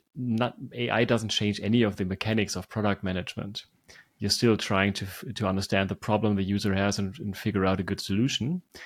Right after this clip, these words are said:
Now your tool belt, you know, or your solution space just got bigger. Now things are possible that weren't possible three years ago. So while evaluating your, your,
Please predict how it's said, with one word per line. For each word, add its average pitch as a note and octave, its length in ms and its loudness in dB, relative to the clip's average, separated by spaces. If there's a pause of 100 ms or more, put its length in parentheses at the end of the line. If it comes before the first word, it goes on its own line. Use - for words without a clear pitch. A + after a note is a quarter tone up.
(340)
Now G#2 240 4
your G#2 180 2
tool E3+ 340 4
belt, G2+ 480 2 (180)
you G#2+ 80 -2
know, G2+ 80 0
or G2+ 80 0
your G2+ 140 -2
solution A2 500 0
space - 600 -4
just - 260 0
got F#2+ 240 -4
bigger. G#2 360 0 (520)
Now G#2 280 2
things B2+ 300 0
are G#2+ 80 2
possible G#2+ 480 0
that F#2+ 160 -2
weren't G2+ 200 0
possible A2+ 380 -2
three F#2+ 220 -2
years F2+ 260 -2
ago. - 300 -6 (540)
So F#2+ 560 0
while G2+ 340 4
evaluating G#2+ 680 2
your, F#2+ 400 0
your, G2+ 260 -6